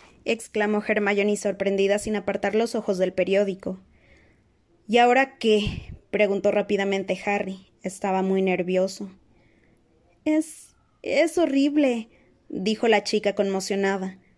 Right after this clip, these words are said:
Dobló el periódico por la página diez y se lo pasó a sus amigos para que leyeran.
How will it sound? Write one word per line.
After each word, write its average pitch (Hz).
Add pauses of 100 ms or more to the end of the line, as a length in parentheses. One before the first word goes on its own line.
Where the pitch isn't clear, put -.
(160)
Dobló 208
el 214
periódico 254
por 226
la 208
página 208
diez 202
y 220
se 208
lo 190
pasó 190
a 185
sus 190
amigos 190
para 180
que 180
leyeran. 180